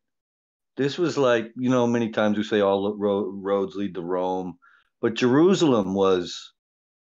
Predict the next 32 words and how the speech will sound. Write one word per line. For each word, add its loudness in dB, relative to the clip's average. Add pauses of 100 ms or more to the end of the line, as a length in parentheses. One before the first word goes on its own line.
(200)
where 0
the -4
center, -8
you -4
know 0
what 2
I 0
mean, 2
of -6
what's -2
happening -4
on -4
the -6
ear-, -6 (200)
on -4
the -6
earth -4
or -4
in -6
the -8
plain. -10 (680)
And -4
so 2
we 2
can 0
see 2
how 4
that 4
has 0
shifted -2
over -2
time. -2